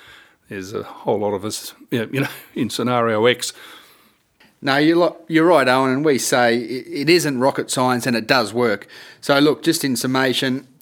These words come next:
Speaker 2: spend some time to identify who your mates are, peer, partner or a mentor. We gotta, we gotta spend some time on it. Look out for those around us. And look,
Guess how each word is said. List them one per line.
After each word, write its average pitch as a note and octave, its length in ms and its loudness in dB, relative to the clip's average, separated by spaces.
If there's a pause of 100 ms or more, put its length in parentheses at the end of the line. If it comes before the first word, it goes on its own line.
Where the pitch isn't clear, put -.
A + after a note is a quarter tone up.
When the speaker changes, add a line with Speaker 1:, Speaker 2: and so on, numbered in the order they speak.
(200)
Speaker 2:
spend F3+ 360 0
some C#3+ 120 -2
time C#3 300 0
to B2 140 2
identify D3 640 0 (220)
who D3+ 100 2
your C3+ 180 0
mates C3+ 340 -2
are, E3 320 2 (140)
peer, C#3+ 300 2
partner C#3 440 -2
or C3 220 0
a A#2+ 40 -2
mentor. D3+ 400 -2
We B2+ 180 -10
gotta, B2 260 -2
we A#2 140 -4
gotta A#2 180 -2
spend A#2 300 -8
some A2+ 120 -10
time B2+ 300 -4
on C3 80 -2
it. C3 120 -6 (460)
Look G3 220 2
out E3 180 2
for C3+ 120 -6
those B2+ 320 0
around B2 340 0
us. A#2+ 220 -4 (340)
And D#3+ 140 -2
look, - 200 0